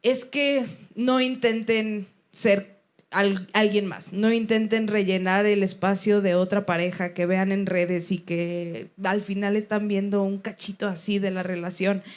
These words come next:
que se den chance de cagarla y reírse y, y darse en la madre y de romperse el corazón.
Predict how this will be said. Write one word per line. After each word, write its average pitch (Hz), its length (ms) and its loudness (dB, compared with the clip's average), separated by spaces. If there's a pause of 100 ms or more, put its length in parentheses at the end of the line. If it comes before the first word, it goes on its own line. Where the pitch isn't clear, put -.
(340)
que 208 380 2
se 226 160 0
den 226 220 0
chance 240 340 -2
de 247 120 -4
cagarla 185 680 -4
y 190 140 0
reírse 180 640 -2
y, 185 440 -2 (260)
y 196 140 0
darse 196 280 -2
en 208 100 0
la 185 80 0
madre 185 380 0
y 185 80 0
de 185 100 -4
romperse 190 480 -2
el 202 100 -4
corazón. 190 640 -2